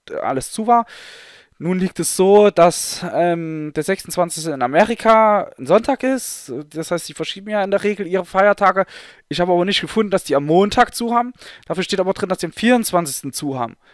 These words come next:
Und auch in Deutschland steht drin, dass die Feiertage haben, also f-, komplett geschlossen haben am vierundzwanzigsten, am Freitag. Ähm, das kenne ich so aus den letzten Jahren nicht.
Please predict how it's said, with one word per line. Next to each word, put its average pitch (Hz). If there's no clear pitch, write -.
Und 139
auch 139
in 147
Deutschland 202
steht -
drin, 165
dass 151
die 135
Feiertage 139
haben, 123
also 123
f-, -
komplett 160
geschlossen 165
haben 151
am 120
vierundzwanzigsten, 131
am 80
Freitag. 143
Ähm, 135
das -
kenne 185
ich -
so 175
aus 165
den 175
letzten 185
Jahren 151
nicht. 226